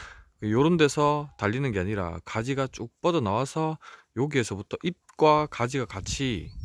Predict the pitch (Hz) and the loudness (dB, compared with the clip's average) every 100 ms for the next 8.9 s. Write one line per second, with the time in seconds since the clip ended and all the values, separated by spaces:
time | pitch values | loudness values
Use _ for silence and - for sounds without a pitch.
0 | - - - 78 - 120 117 92 92 92 | -10 -10 -8 -8 -2 -2 0 0 -2 0
1 | 82 80 - 78 78 - - - - 92 | 0 2 4 2 0 -4 -8 -6 -6 -6
2 | 92 95 147 151 139 135 123 101 110 113 | -6 -4 -2 -2 -2 -2 -4 -6 -6 -6
3 | 113 107 117 123 - 143 135 160 143 127 | -4 -2 -2 -4 -6 -6 -4 -2 0 0
4 | 113 80 - - - - - 85 92 - | 0 -2 -6 -6 -8 -10 -14 -6 -6 -2
5 | - 180 147 139 139 110 104 156 208 - | 4 6 6 4 0 -2 0 2 0 0
6 | 143 98 76 92 107 104 - 76 69 95 | -4 -2 -4 -4 -4 -6 -8 -12 -12 -16
7 | 98 - - 98 101 98 - - - _ | -20 -16 -12 -6 -6 -8 -12 -20 -20 _
8 | - 110 120 123 - 143 135 135 | -6 -2 -2 -4 -4 0 2 2